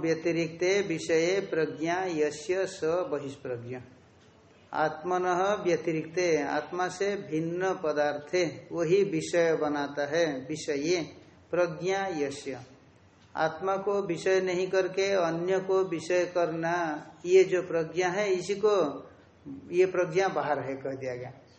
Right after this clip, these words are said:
अर्थात विषय बाहर होने से प्रज्ञा को बाहर कह दिया गया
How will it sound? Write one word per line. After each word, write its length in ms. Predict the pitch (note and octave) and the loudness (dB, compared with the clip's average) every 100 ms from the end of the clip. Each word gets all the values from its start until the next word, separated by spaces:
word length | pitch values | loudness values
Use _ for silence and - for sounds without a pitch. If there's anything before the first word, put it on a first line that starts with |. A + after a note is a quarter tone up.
| - D#3 | -12 -4
अर्थात 340 | D#3+ G3 - | 4 4 4
विषय 520 | E3+ E3+ - G#3 G#3+ F#3+ D#3+ | -4 -2 2 4 4 2 2
बाहर 300 | D#3 F3+ F#3+ | 4 4 4
होने 320 | F#3 F#3+ G3 | 2 2 0
से 160 | G#3 | 0
प्रज्ञा 420 | G3+ F3 D#3 F3 F3 | 0 -2 -2 -2 -2
को 140 | F3+ | -2
बाहर 260 | D#3 D3+ F3 | -2 0 0
कह 160 | G3 F#3+ | 0 0
दिया 220 | F#3+ D#3+ | 2 0
गया 280 | C3+ B2 | -2 -8